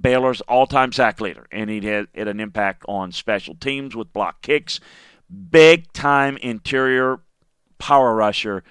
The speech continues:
with underrated quickness, gonna be a really good player on the next level and a big loss for the Baylor Bears. Texas Tech redshirt junior defensive end Houston Miller's declared for the draft. Did that on Monday. Um,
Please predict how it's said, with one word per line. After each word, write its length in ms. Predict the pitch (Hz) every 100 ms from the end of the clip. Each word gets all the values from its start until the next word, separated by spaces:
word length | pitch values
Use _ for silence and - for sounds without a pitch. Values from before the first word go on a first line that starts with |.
| _ _ -
with 300 | 113 113 - -
underrated 520 | 135 127 123 117 95
quickness, 460 | - 117 110 104
gonna 180 | - 110
be 140 | 92 107
a 80 |
really 300 | 98 123 127
good 180 | 113 113
player 240 | - 123 117
on 120 | 107
the 60 |
next 320 | 107 110 - 107
level 280 | 104 98 -
and 140 | 104
a 80 | 98
big 260 | 85 113
loss 320 | 107 107 101 -
for 400 | 107 101 98 -
the 320 | 87 98 98 -
Baylor 480 | 90 95 98 95 87 _ 104
Bears. 480 | 104 90 - - - _ _ _ -
Texas 420 | 139 123 - 123
Tech 300 | - 139 135
redshirt 580 | 123 123 120 - 131 87
junior 380 | - 120 120 120
defensive 640 | 107 117 - 117 98 101
end 160 | 113 110
Houston 420 | 113 110 104 95
Miller's 340 | 110 127 127 -
declared 400 | 92 123 120 104
for 120 | 117
the 100 | 98
draft. 480 | 113 123 127 131 - _ _ _ -
Did 160 | 110
that 200 | 120 113
on 180 | 107 92
Monday. 460 | 117 135 139 139 - _ - _ -
Um, 680 | 107 107 104 104 101 98